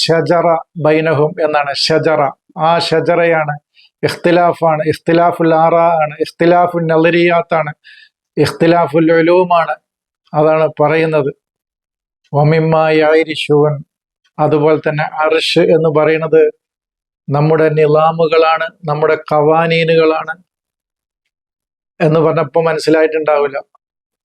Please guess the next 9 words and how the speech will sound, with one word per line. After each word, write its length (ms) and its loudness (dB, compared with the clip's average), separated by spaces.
ഒരു, 140 4
ഉം, 360 -10
പിന്നെ 220 2
ഏതൊന്നിനും, 600 0
ഏത് 180 2
മേഖലയിലും, 640 2
ഏത് 240 4
മേഖലയിലും 600 0
കൃത്യമായ 640 0